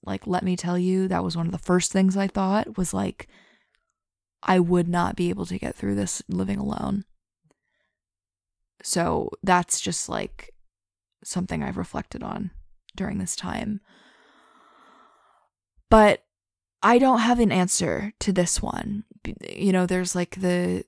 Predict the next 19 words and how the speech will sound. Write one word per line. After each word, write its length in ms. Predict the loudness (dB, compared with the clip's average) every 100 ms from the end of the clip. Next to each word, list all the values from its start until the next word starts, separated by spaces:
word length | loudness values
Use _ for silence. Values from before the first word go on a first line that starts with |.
| 0
there's 280 | 0 0
the 260 | 0 0 0
practical 500 | -2 -4 -2 0 2
reality 460 | 4 2 2 2 0
of 80 | -2
the 80 |
fact 320 | -4 -4 -6 -4
that 120 | -4
I 260 | -2 -4 -4
have 460 | -4 -6 -8 -10
just 280 | -4 -4 -2
as 160 | -4 -2
much 480 | -4 -4 -8 -10 _ _ -8
work 360 | 0 0 0 -6
to 140 | -6
do 380 | -2 0 0 -4 _ -2
as 100 | -2
<laughs> 0 |
always. 880 | -2 -4 -4 0 -2 -2 -10 -10